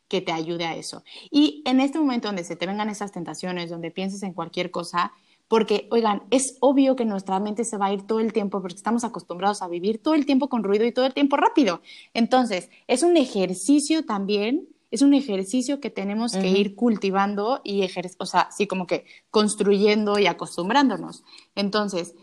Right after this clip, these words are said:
Speaker 1: cierra tu mente y cuando te vengan todas esas, eh, todas estos como que tentaciones, no, no le des más vuelta. Simplemente deja de pensarlo y vuelve. O sea, vuelve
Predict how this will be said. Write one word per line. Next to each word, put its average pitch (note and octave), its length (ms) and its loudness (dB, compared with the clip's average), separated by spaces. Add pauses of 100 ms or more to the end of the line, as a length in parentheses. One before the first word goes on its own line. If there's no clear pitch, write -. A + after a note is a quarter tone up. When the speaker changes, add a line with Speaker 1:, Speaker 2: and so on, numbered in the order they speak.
(180)
Speaker 1:
cierra C#4+ 640 0
tu A#3 100 -2
mente G#3+ 560 -2
y G3 100 -6
cuando F3 280 -8
te F#3 100 -4
vengan G#3+ 360 -4
todas G#3 340 -2
esas, G3 440 -8
eh, F3 320 -8 (200)
todas G3 260 0
estos F#3 680 -6
como F3+ 180 -6
que E3+ 100 -10
tentaciones, F#3+ 920 -4 (500)
no, A#3+ 520 4 (280)
no A#3+ 200 6
le B3+ 100 6
des A3+ 180 2
más F#3+ 260 0
vuelta. E3 440 -4
Simplemente A#3+ 920 -2 (1080)
deja A3+ 280 2
de F#3+ 80 2
pensarlo G3 640 -2
y G3+ 120 -2
vuelve. F3 580 -4
O - 80 -20
sea, - 280 2
vuelve A#3+ 420 -4